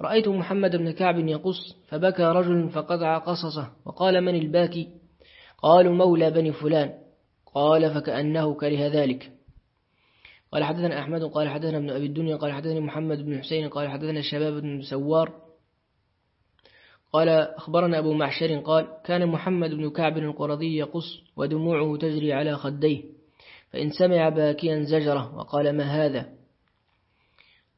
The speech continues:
قال أخبرنا أحمد قال أخبرنا ابن أبي الدنيا قال حدثنا خالد بن خداش قال حدثنا حماد بن زيد قال: "بكى أيوب مرة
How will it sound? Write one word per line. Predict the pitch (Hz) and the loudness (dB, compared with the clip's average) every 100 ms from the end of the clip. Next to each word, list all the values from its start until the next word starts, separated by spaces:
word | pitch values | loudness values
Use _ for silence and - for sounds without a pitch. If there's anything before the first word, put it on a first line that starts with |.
| - | -12
قال | 135 | -4
أخبرنا | 151 156 180 175 | -2 2 2 2
أحمد | 139 156 170 | 0 -2 -2
قال | 156 147 139 135 151 - | 0 0 0 -4 -10 -14
أخبرنا | - 151 165 160 | -10 -4 -2 0
ابن | 151 | -2
أبي | 147 147 | -2 -4
الدنيا | 143 156 160 151 | -2 -2 -2 -2
قال | 143 143 | -2 -4
حدثنا | 135 135 151 156 156 | -4 -8 -6 -4 -4
خالد | 147 160 160 147 | -4 -2 0 0
بن | 147 | -2
خداش | 147 143 151 151 147 | -6 -4 -2 -2 -6
قال | 139 - 151 | -10 -6 -4
حدثنا | 147 160 165 160 | -4 -6 -8 -6
حماد | 156 156 156 | -6 -4 -4
بن | 151 143 | -4 -4
زيد | 156 156 151 | -4 -4 -4
قال: | 151 156 156 - _ - - - | -2 -2 -4 -16 _ -20 -20 -4
"بكى | 165 175 165 | -2 2 0
أيوب | 156 160 160 170 | 0 0 2 2
مرة | 160 160 160 156 156 151 | 2 0 0 -2 -2 -4